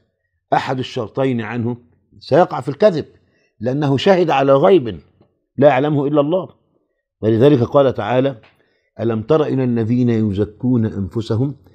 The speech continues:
بل الله يزكي من يشاء ولا يظلمون فتيلا انظر كيف يفترون على الله الكذب وكفى به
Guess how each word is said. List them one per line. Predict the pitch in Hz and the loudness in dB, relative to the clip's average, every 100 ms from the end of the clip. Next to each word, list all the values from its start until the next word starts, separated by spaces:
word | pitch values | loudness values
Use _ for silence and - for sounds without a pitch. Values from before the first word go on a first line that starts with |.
| _ _ _ 95 | _ _ _ 2
بل | 117 147 | 4 4
الله | 123 107 120 139 120 120 113 | 2 0 2 2 2 0 0
يزكي | 101 156 - - 98 | 2 0 0 -6 -4
من | 113 | -2
يشاء | 127 104 98 120 127 - _ _ _ _ - | -2 -2 0 2 2 0 _ _ _ _ -2
ولا | 117 151 147 | 2 2 2
يظلمون | 131 156 123 143 160 156 | 4 4 4 2 2 0
فتيلا | 135 135 185 180 113 - _ - | -2 -2 0 0 -2 -10 _ 0
انظر | 220 233 196 170 147 | 2 2 0 -6 -6
كيف | - 165 151 - | -4 -2 -4 -6
يفترون | 123 123 - 123 120 123 | -6 -8 -8 -8 -6 -6
على | 110 107 | -8 -8
الله | 104 107 | -8 -6
الكذب | 110 95 - 135 170 160 117 - _ _ _ _ _ _ _ 85 | -6 -10 -4 2 2 2 -4 -14 _ _ _ _ _ _ _ -6
وكفى | - 127 113 | -4 -2 -2
به | 107 113 104 | -2 0 -2